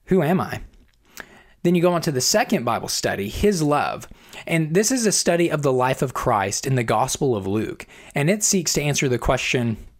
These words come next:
"Why am I here?" And then the, the third Bible study, called His People,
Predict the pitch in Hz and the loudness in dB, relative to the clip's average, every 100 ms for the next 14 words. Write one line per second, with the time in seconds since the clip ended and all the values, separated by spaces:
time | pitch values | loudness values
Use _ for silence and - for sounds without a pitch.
0 | _ _ 101 107 120 131 123 147 - - | _ _ -2 0 2 2 0 -2 -4 -6
1 | - - _ _ _ - _ _ _ 160 | -16 -20 _ _ _ -20 _ _ _ 0
2 | 165 160 143 139 139 131 170 180 202 147 | 2 4 2 2 -2 2 2 4 4 2
3 | 127 117 110 - 117 107 104 104 - - | 2 0 -2 0 0 0 0 -2 -6 0
4 | 139 127 131 - - 147 113 104 104 | 0 2 0 -2 -4 -2 -2 -2 -4